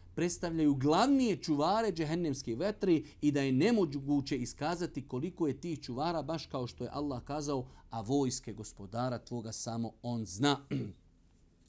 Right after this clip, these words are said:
Pa je citirao autor ovdje onaj poznati hadis koji govori o veličini džehennema, pa kaže, „Tog dana džehennem će biti dovučen sa sedamdeset hiljada povodaca, svaki će povodu-, povodac voziti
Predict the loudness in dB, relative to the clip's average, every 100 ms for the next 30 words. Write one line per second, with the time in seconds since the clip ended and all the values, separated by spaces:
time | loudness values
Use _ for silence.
0 | -20 -20 -20 -20 -20 -20 _ _ _ _
1 | -6 -6 -4 -4 2 6 6 4 0 -2
2 | -2 -2 -2 -4 -4 -6 -4 -6 -4 -4
3 | -4 -6 -6 -2 -2 0 -2 -2 0 0
4 | 0 -4 -4 -4 -2 -2 0 0 0 -4
5 | -2 0 4 2 2 -12 -20 -20 -2 -2
6 | 2 2 2 2 2 2 4 4 4 4
7 | 0 0 0 -2 0 -2 -2 -4 -2 -2
8 | -2 -2 -4 -4 -6 -4 -2 -2 0 0
9 | 0 0 0 0 -2 -8 -4 -2 -2 -2
10 | -6 -6 -4 -2 0 0 0 -2 -2 -4
11 | -14 -2 4 4 4 -4 -4 -2 2 2
12 | 2 0 -2 0 0 0 -2 -2 0 -2
13 | -2 -4